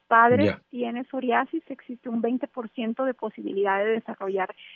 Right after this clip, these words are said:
Speaker 1: este padecimiento, y si existe, eh, los dos padres que tienen, eh, psoriasis, hay hasta un sesenta y cinco por ciento de posibilidad de tener psoriasis.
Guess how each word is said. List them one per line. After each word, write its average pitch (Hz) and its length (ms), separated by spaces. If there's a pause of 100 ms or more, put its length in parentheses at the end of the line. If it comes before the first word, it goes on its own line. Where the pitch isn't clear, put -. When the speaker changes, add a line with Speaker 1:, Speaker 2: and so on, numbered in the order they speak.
(180)
Speaker 1:
este 226 240
padecimiento, 233 800
y 359 160
si 269 60
existe, 254 880
eh, 214 240
los 226 320
dos 240 240 (100)
padres 302 460 (100)
que 277 120
tienen, 233 500 (320)
eh, 214 260 (100)
psoriasis, 254 640 (120)
hay 240 240
hasta 233 480
un 226 220
sesenta 226 440
y 220 140
cinco 226 240
por 240 180 (100)
ciento 240 500 (320)
de - 100
posibilidad 262 840 (100)
de 220 240
tener 208 520 (120)
psoriasis. 240 440